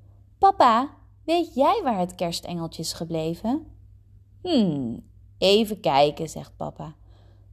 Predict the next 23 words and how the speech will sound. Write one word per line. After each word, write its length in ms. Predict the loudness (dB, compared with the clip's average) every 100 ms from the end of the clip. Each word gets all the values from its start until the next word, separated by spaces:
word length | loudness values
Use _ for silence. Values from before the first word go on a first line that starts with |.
| -14
"Nee, 360 | -4 -2 0 -2
Evie, 640 | -2 -4 -4 -6 -8 -8 -20 -20 -16 -10
ik 160 | -8
zie 220 | -4 -2
het 120 | -2 -4
engeltje 460 | -8 -8 -8 -6 0
ook 240 | 0 0
niet 180 | -10 -10
op 120 | -4
tafel 360 | -2 0 -2 -6
staan." 420 | -4 -2 -2 -4 -10 -20 -20 -20 -20 _ -20 -20 -6
Ook 200 | -4 -2
mama 400 | 2 4 4 0
kijkt 360 | -2 -4 -6
goed, 320 | -8 -8 -8 -8
maar 200 | -8 -8
ziet 280 | -6 -6
het 140 | -6 -10
niet. 380 | -10 -10 -14 -20 -20 _ _ _
Hoe 240 | -8 -8 -8 -14 -6
kan 220 | -4 -2 -4
dat 180 | -8 -10 -10
nou? 300 | -10 -10